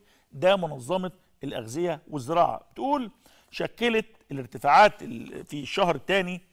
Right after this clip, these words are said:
عشر على التوالي في قيمة المؤشر اللي بلغ أعلى مستوى له منذ أيلول ألفين وحداشر،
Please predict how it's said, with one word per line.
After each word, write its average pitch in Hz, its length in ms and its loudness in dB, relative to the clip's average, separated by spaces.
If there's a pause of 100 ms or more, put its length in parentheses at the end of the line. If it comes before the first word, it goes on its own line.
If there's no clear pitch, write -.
(380)
عشر 143 440 4
على 135 160 0
التوالي 214 500 0
في 160 120 -10
قيمة 185 380 -8
المؤشر 175 540 -4 (300)
اللي 135 160 -8
بلغ 175 320 4
أعلى 190 240 8
مستوى 160 340 -2
له 180 200 2
منذ 139 240 -10 (100)
أيلول 180 420 -4 (220)
ألفين 139 180 -14
وحداشر، 202 560 0